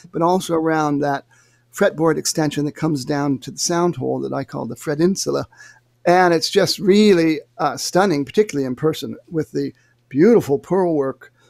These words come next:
that was done by Pearlworks, as you say, two different, uh, artisans at Pearlworks. They had to, uh, they had to change the design of the, of the original pickguard a little bit to make it work,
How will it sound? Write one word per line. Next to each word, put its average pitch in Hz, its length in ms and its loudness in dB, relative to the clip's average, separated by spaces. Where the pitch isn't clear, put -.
that 151 200 -4
was 160 120 -2
done 175 220 4
by 180 200 4
Pearlworks, 196 600 2
as 139 100 -8
you 185 100 -8
say, 196 300 0
two 185 160 -6
different, 165 440 -6
uh, 147 240 -2
artisans 180 440 -2
at - 80 -4
Pearlworks. 190 560 -2
They 202 180 6
had 220 260 4
to, 190 340 4
uh, 165 220 2
they 175 160 0
had 190 220 0
to 165 80 -8
change 202 420 0
the 185 100 -2
design 170 320 0
of 165 100 -6
the, 170 100 0
of 147 140 -4
the - 100 -8
original 185 400 0
pickguard 165 340 -2
a 151 60 2
little 185 320 4
bit 160 220 0
to - 80 -6
make 185 180 2
it 170 100 -4
work, 185 460 2